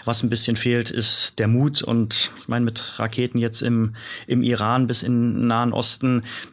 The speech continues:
das tut ja dem Markt nicht gut, der Stimmung nicht gut. Und ich habe die ersten Interessenten, die mir jetzt sagen, „Im Moment warten wir mal ab, weil wir glauben im Moment gar nicht an die Welt insgesamt, sondern wir wollen einfach wieder eine Stabilität und dann können wir uns vorstellen,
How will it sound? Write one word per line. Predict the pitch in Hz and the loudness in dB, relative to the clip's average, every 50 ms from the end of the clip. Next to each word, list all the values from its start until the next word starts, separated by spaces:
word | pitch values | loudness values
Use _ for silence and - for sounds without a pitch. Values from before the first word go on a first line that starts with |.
| _ - | _ -4
das | - 110 - | -2 -2 0
tut | - 135 127 - | 0 -2 -2 -2
ja | 120 117 | -2 -2
dem | 113 113 113 | 0 0 0
Markt | 110 110 113 123 120 - - | 2 0 0 -2 -4 -2 -2
nicht | 117 107 - | -2 -2 -2
gut, | - 107 101 101 - | -2 -4 -4 -2 -2
der | 101 | 0
Stimmung | 101 - - 123 117 131 117 107 | 0 0 2 2 2 2 2 2
nicht | 113 107 - | 0 -2 -2
gut. | - 107 104 101 - | -4 -4 -4 -4 -2
Und | - 104 101 | -4 -4 -4
ich | 113 113 - | -4 -8 -8
habe | - 117 | -8 -6
die | - 127 123 - | -4 -4 -2 0
ersten | 117 117 - - 131 123 123 120 113 117 - - - - - - - - _ - | 0 0 0 0 0 0 0 0 -2 -6 -14 -16 -16 -16 -16 -18 -18 -14 _ -6
Interessenten, | 117 107 - - 117 - - 107 107 113 113 - 147 147 139 139 135 135 127 127 117 - - - - | -2 -2 -2 0 2 2 2 2 2 -2 -2 0 0 2 2 2 2 0 -2 -4 -8 -10 -14 -10 -4
die | 131 127 | -2 0
mir | 131 127 123 127 | 0 2 2 0
jetzt | 123 120 - | 0 0 0
sagen, | 117 113 120 123 | 0 0 0 0
„Im | 117 120 | 0 0
Moment | 123 117 113 113 127 120 | 0 2 2 2 0 0
warten | 113 110 120 113 143 | -2 -4 -4 -2 -2
wir | 139 127 | -2 -2
mal | 143 139 139 135 | 0 0 0 0
ab, | - 139 - - - | 0 -2 -2 -4 -6
weil | 107 104 110 110 107 | -4 -2 -2 -2 -2
wir | 113 110 110 107 - 110 | -2 -2 -2 -2 -4 -4
glauben | - 107 113 120 120 131 127 120 | -2 0 0 2 2 0 0 0
im | - 123 | 0 0
Moment | 123 120 120 123 123 127 117 117 - - - - | 0 0 2 2 0 0 -2 -2 -4 -4 -4 -2
gar | 113 113 117 | -2 0 0
nicht | 123 127 123 - - - | 2 0 0 -2 -2 0
an | 123 120 | -2 0
die | 110 120 117 104 | 0 0 0 2
Welt | 117 120 135 139 - - | 2 2 2 0 0 -2
insgesamt, | - 139 131 127 - - 131 113 120 123 127 120 110 104 | -2 0 0 0 2 2 2 2 2 2 2 2 0 0
sondern | - 107 107 113 110 110 107 | 0 0 0 0 0 0 0
wir | 117 120 117 107 107 | 0 0 0 0 2
wollen | 117 120 120 120 | 2 2 2 2
einfach | 117 120 123 - - 135 117 - | 0 0 -2 0 -2 -4 -2 -2
wieder | 123 120 | 0 0
eine | 120 113 113 | 2 2 2
Stabilität | - - 120 117 120 110 107 113 110 120 135 156 165 - - | 2 2 2 0 0 0 0 0 0 2 2 2 2 0 -2
und | - 113 120 | -2 0 0
dann | 131 | 0
können | 123 - 131 127 | 0 0 0 0
wir | 123 - | 0 0
uns | - 120 113 | 0 0 0
vorstellen, | - - 127 120 117 - - 117 117 117 120 120 113 | 0 0 0 0 0 0 0 0 0 2 2 0 -2